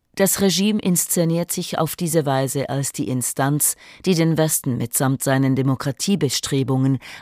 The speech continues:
als imperialistisch und heuchlerisch entlarvt. Der Antifeminismus liefert den nötigen Vorwand,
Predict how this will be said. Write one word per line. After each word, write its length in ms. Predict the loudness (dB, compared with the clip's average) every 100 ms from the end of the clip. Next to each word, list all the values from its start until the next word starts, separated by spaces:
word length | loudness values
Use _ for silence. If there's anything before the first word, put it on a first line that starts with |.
| -2
als 260 | 0 2 0
imperialistisch 1040 | 0 2 2 2 2 0 -2 -2 -2 0
und 240 | -2 -2
heuchlerisch 580 | 0 0 -2 -8 -6 -4
entlarvt. 680 | -4 -4 -2 -2 -4 -12 -20 _ _ 0
Der 180 | 2 4
Antifeminismus 1000 | 2 0 2 2 2 0 0 -2 -2 0
liefert 360 | 0 2 0
den 120 | 0 2
nötigen 420 | 2 2 0 0
Vorwand, 520 | 2 2 4 2